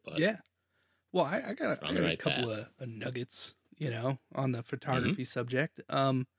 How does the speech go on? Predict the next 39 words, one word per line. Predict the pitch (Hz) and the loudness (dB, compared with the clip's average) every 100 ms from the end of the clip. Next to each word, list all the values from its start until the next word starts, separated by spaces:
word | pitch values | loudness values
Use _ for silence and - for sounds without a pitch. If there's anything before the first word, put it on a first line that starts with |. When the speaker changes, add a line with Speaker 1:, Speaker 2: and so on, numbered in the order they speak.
| _ _ _ _ - | _ _ _ _ 2
Speaker 2:
since | 190 175 | 4 8
I | 160 | 8
use | 147 143 | 8 4
my | 139 117 | 2 0
phone | - 120 120 147 160 | -2 -2 0 2 2
to | 135 | -2
pretty | - 127 120 | 0 0 0
much | 113 - | 0 -2
do | 113 | -2
everything | 110 185 170 - - 117 | 0 2 0 -2 -6 -6
for | - - | -8 -10
YouTube, | 113 - - 117 135 - _ _ _ _ - | -8 -10 -6 -2 -2 -4 _ _ _ _ -4
you | 143 | 0
know, | 127 | 2
I | 123 | 4
also | 131 135 151 | 4 6 6
use | 139 139 135 | 6 6 6
it | 156 - | 6 4
to | - 151 147 | 0 6 6
take | 139 143 131 | 6 2 0
pictures | 247 - 110 107 - - | -2 -2 -2 -2 -6 -6
of | 123 123 123 | 0 0 0
the | 127 | 2
models, | 139 143 - 127 - | 4 4 2 -4 -6
and | 127 120 117 | -4 -4 -4
all | 117 147 | 4 6
of | 160 | 6
the | 147 | 4
stuff | - 139 | 2 2
that | - 135 | 4 4
I | |
do | 123 117 | 4 4
is | 139 | 4
all | 110 113 | 2 -4
through | 120 120 | -4 -4
my | 117 107 | -4 -6
phone. | - 107 123 151 _ _ _ _ _ _ | -6 -2 -2 -2 _ _ _ _ _ _
And, | - 156 | 2 6
like, | 170 | 6